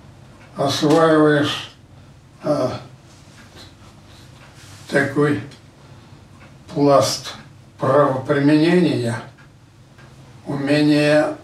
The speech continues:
решать ситуации, исходя из закона, причем надо,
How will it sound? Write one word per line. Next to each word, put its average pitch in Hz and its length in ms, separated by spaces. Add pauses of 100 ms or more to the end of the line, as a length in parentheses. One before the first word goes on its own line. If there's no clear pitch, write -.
(140)
решать 139 560
ситуации, 123 1120 (1040)
исходя 135 760
из 120 60 (960)
закона, 135 800 (1600)
причем 131 440
надо, 139 380